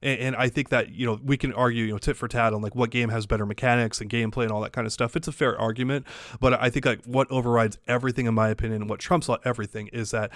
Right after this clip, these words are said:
people just love Street Fighter four a lot more than Street Fighter five.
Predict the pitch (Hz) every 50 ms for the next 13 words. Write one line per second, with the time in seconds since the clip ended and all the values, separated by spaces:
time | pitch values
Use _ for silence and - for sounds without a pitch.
0 | - - - - 135 120 - 170 139 139 123 - - 110 104 113 127 117 104 -
1 | - - 123 113 - 120 113 110 - - 117 110 104 - - 107 104 101 104 104
2 | 101 - 107 104 104 104 98 98 - - - 101 - - 101 101 95 - - -
3 | - - - -